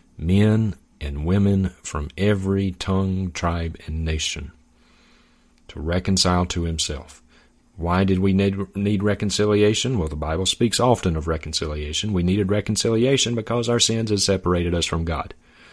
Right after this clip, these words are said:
William Paul Young rejects that.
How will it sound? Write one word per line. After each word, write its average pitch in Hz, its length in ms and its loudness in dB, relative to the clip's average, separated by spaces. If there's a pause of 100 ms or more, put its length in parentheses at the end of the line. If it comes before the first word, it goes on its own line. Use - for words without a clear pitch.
(440)
William 85 280 0
Paul 85 240 -2
Young 76 380 -4 (320)
rejects 73 500 -6
that. - 200 -10